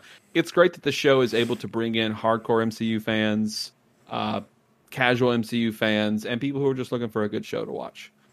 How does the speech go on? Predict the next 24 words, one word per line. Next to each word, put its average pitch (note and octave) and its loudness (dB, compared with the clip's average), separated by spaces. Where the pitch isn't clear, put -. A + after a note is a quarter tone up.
So G#2+ 4
I, A#2 0
I - 4
definitely, A#2 0
the C3 4
M D3+ 2
C D3 -4
U C#3 4
is B2 0
in A#2 0
good A2+ 2
hands. - -8
I C3+ 4
mean, C3 6
it - 8
was B2+ 4
always B2+ 8
in A2 -4
good A#2 -2
hands G#2+ -6
with - -18
Kevin - -10
Feige, - -10
but, - -12